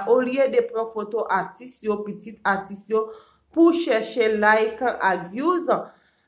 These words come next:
ebyen, anpil moun pa t renmen ti tèt pòs sa, kote fanatik sa te fè a, yo te reyaji anba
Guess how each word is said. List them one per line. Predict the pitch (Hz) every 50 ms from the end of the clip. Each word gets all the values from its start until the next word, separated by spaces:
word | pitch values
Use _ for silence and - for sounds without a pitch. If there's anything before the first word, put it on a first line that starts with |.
| _ _ -
ebyen, | 247 262 247 254 302 339 359 349 339
anpil | - 480 466 - 440 392 - 269
moun | 269 269 262 262 269
pa | 247 240 254
t | 247
renmen | 233 226 226 226 240 240 233
ti | 240 247 233
tèt | - - 254 - - - -
pòs | 220 190 190 - - -
sa, | - 208 196 196 196 202 202 -
kote | - 269 240 240 - - 277 262 262 262 175 - - _ _ _ _ _ _ _ _ _ -
fanatik | - 359 359 349 - 311 - 269 -
sa | - - 262 220 208 208 208
te | - 196 170
fè | - - - 208 196 185 185 190
a, | 196 214 226 233 240 240 - - _ _ _ _ _ _ _ _ _ _ _ _ _ -
yo | 185 202 262 277 294 - -
te | 330
reyaji | 262 240 233 262 254 254 254 240 214 202 190 185 - - - 208 247 247 254 262 - - - _
anba | - 202 202 175 - - 226 220 220